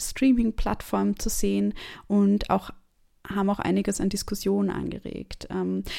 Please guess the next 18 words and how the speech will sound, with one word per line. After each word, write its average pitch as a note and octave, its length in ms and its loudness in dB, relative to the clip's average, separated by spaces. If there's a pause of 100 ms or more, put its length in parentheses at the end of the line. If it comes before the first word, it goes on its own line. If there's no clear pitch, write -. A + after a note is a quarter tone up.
(100)
in G3 140 -2
Österreich, B3+ 760 0
ähm, G#3+ 340 -2
auch - 180 -4
in A3+ 80 -2
den A3 100 0
letzten - 380 0
Jahren, D4 320 0 (380)
immerhin C4+ 440 6
ein A#3 220 0
paar - 180 4
Filme C4 500 2
sind A#3 280 -2
da A#3 40 2
gekommen B3+ 380 2
in A#3+ 140 2
die A#3+ 80 -2
Richtung. B3 480 0